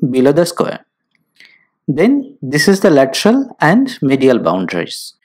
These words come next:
Now anterior surface is bounded by the posterior surface of the maxilla.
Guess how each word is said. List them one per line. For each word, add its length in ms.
Now 360
anterior 460
surface 500
is 140
bounded 480
by 140
the 280
posterior 500
surface 380
of 140
the 80
maxilla. 480